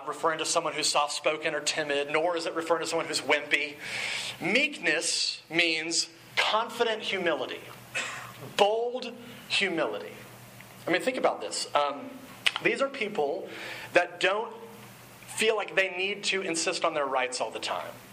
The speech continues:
Th-, these are people that don't feel like they need to constantly have the recognition and the praise. I mean, do you know how much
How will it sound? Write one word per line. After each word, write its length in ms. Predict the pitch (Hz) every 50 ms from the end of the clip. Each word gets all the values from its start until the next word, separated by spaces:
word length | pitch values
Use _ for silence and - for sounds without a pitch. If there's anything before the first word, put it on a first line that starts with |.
| - - - - - - - - - - - - -
Th-, 160 | 170 220 208
these 180 | 220 247 269 254
are 120 | 262 226
people 300 | - - 226 220 214 214
that 160 | 196 175 170
don't 200 | 185 190 202 196
feel 100 | - 202
like 120 | 196 175 -
they 80 | 180
need 140 | 175 175 175
to 60 | 170
constantly 580 | 165 165 - - 180 180 180 - 196 196 190 180
have 140 | 160 165 165
the 80 | 170
recognition 640 | 160 151 147 147 160 156 147 139 135 - - 151 143
and 180 | 143 139 139
the 40 | 131
praise. 520 | 127 - 147 127 104 98 - - - - -
I 40 | 165
mean, 140 | 185 175 -
do 80 | 226
you 80 | 277 370
know 160 | 381 359 302
how 240 | 254 254 262 254 240
much 500 | 214 202 185 175 - - - - -